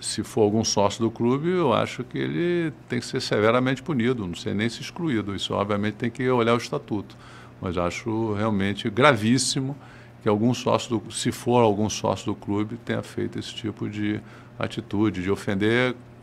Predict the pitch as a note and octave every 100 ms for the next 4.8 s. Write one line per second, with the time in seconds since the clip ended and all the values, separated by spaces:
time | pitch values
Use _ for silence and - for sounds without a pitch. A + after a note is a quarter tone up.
0 | - - B2 - E3 E3 - D#3+ - C#3
1 | B2 A#2+ G#2 - F2 E2+ F#2 G#2 A#2+ -
2 | - G#2+ - A#2 - A2 G#2 G#2+ A2 A2
3 | A2+ G#2+ A2+ G2 - A2 A2+ - - -
4 | - - - - - G#2 F2 -